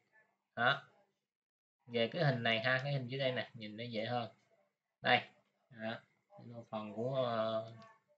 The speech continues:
khí lạnh ha, khí lạnh người ta sẽ dùng những phương pháp gì?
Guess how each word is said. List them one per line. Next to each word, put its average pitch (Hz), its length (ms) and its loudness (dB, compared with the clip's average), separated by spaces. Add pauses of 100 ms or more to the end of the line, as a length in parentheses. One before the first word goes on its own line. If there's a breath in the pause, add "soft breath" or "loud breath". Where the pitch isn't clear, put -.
(160)
khí 165 200 4
lạnh 101 260 -2
ha, 123 320 2
khí 139 80 -8
lạnh 98 280 -6
người 101 80 -4
ta 110 120 0
sẽ 113 180 -6
dùng 113 320 -2
những 101 240 -10
phương 131 180 -6
pháp 147 220 -2
gì? 101 220 -6